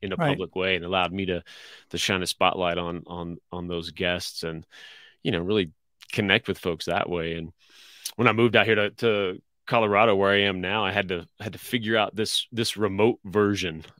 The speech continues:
Speaker 1: of it, 'cause I'd always done the in-person video stuff before, and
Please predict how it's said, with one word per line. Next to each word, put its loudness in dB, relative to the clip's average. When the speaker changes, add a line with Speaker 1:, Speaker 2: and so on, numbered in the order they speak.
Speaker 1:
of -2
it, -8
'cause -6
I'd 2
always 2
done -4
the -4
in-person -4
video -2
stuff -4
before, 0
and -8